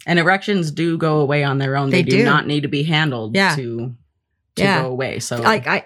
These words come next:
Speaker 2: like, think about organic chemistry. Like, that would be a buzzkill for anybody, right? Just
Speaker 1: Right.
Speaker 2: like, okay.
Speaker 1: <laughs>
Speaker 2: Yeah. And I think it, it, it would be important for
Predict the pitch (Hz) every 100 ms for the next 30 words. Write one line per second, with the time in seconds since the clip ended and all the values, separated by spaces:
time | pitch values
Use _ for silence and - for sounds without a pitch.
0 | 165 196 - 311 330 269 220 180 196 190
1 | - 180 185 - 147 143 160 - 202 180
2 | 156 147 143 147 143 - 131 - 135 143
3 | 127 113 107 113 117 - 143 135 - -
4 | _ - - - 165 - - 392 - -
5 | 294 339 180 202 214 285 294 247 226 196
6 | 202 - 208 208 208 196 240 233 202 196
7 | 196 185 175 156